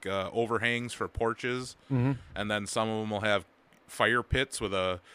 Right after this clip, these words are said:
Speaker 1: chimney going up, so all the fire goes up the chimney, but you're still underneath a roof, so even if it's raining, you can have a fucking, uh, campfire.
Speaker 2: Yep.
Speaker 1: I'm like, I'm gonna fucking get one of those. I'm gonna make it an old Western saloon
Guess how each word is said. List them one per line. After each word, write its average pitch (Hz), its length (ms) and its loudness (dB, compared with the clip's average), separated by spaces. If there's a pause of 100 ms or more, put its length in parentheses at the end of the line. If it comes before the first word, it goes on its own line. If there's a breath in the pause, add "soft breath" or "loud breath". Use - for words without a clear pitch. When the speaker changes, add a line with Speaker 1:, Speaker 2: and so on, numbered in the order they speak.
(240 soft breath)
Speaker 1:
chimney 131 400 2
going 127 300 2
up, 139 200 2
so 101 420 0
all 110 180 2
the 107 100 -2
fire 113 340 2
goes 107 240 -4
up 107 160 -4
the 104 60 -8
chimney, 120 380 -4
but 107 180 -2
you're 92 100 -4
still 107 560 -2
underneath 107 540 -2
a 98 80 -4
roof, 101 260 -2
so - 120 -8
even 101 240 -2
if 98 80 -4
it's 95 140 -8
raining, 104 380 -4
you 101 80 -8
can 98 120 -2
have 101 160 -2
a 95 60 -6
fucking, 95 500 -4 (640 soft breath)
uh, 92 240 -2
campfire. 123 720 0
Speaker 2:
Yep. 123 180 0 (300 soft breath)
Speaker 1:
I'm 92 60 -6
like, 90 200 -2
I'm 120 80 -2
gonna 123 160 4
fucking 104 460 0
get 165 160 6
one 233 120 8
of 208 80 8
those. 123 360 6
I'm 127 80 2
gonna 113 140 0
make 127 200 4
it 113 60 2
an 107 180 -6
old 175 240 4
Western 180 420 4
saloon 147 680 2